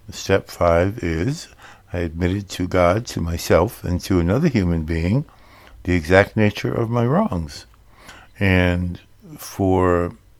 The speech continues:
all of you that, uh, are following the gifts, I've assigned the gift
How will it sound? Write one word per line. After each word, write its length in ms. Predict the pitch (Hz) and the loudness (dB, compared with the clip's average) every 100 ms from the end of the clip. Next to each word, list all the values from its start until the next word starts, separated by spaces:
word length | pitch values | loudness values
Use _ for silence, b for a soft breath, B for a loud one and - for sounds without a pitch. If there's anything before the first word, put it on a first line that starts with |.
| _ _ _ - | _ _ _ -2
all 200 | 101 110 | 2 2
of 120 | 98 | 2
you 280 | 101 98 95 | 2 2 2
that, 340 | 92 90 87 - - B B B B - | 2 2 0 -6 -20 B B B B -10
uh, 680 | 101 90 82 80 80 82 - - - _ - 214 - | -2 0 0 -2 -4 -6 -10 -14 -20 _ -20 -12 -2
are 240 | 92 85 | 0 0
following 460 | - 101 98 92 90 | 4 6 6 4 2
the 80 | |
gifts, 580 | 82 143 127 135 - - - | 2 4 4 2 -8 -14 -2
I've 420 | 98 90 87 85 | 2 2 2 0
assigned 580 | 92 - 98 98 92 82 | -4 0 2 2 2 0
the 100 | 82 | -4
gift 480 | 73 117 - - | 0 0 0 -18